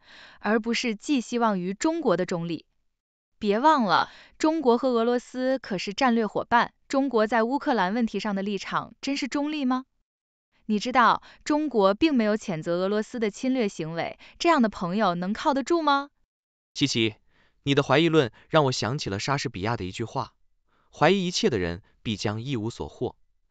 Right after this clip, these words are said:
Speaker 2: 中国的外交政策一向是和平共处五项原则，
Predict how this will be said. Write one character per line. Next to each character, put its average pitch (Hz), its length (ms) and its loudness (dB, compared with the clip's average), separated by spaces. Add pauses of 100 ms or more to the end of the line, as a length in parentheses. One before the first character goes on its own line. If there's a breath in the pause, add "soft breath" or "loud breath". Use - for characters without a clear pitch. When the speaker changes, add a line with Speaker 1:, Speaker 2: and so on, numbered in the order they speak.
(380 soft breath)
Speaker 2:
中 233 220 4
国 185 80 4
的 175 100 2
外 180 140 4
交 165 160 2
政 156 200 -4
策 113 360 -4
一 113 120 -6
向 120 240 -2
是 113 120 -6
和 120 220 -2
平 123 200 -8
共 135 180 -4
处 120 200 -6
五 92 80 -4
项 127 180 -4
原 92 160 -4
则， 85 260 -8